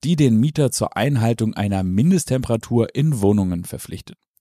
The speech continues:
Zudem müssen Gasversorger und Besitzer größerer Wohngebäude spätestens zum Herbst ihre Kunden oder Mieter über den zu erwartenden Energieverbrauch und die damit verbundenen Kosten sowie Sparoptionen informieren.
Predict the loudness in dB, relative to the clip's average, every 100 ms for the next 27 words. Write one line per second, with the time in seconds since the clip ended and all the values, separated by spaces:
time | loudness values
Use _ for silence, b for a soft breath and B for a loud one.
0 | _ _ _ _ -10 -2 -2 0 0 0
1 | 2 0 0 -2 0 0 0 -2 0 2
2 | 2 2 0 0 0 0 -2 -2 -2 0
3 | 0 0 0 0 0 2 2 2 0 2
4 | 2 2 -2 -2 -2 -2 -4 -6 -2 0
5 | 0 -2 -2 -4 -4 2 0 0 -6 -2
6 | 0 2 2 0 -2 -2 -2 -2 b b
7 | 0 2 2 0 0 0 0 0 0 0
8 | 0 0 0 0 -2 -2 0 2 2 0
9 | -4 -2 0 0 0 0 2 2 2 0
10 | 0 0 -2 0 -4 0 0 -2 -6 -4
11 | -4 -2 -8 -8 -6 -4 -4 -6 -10 -2
12 | 0 0 -2 -8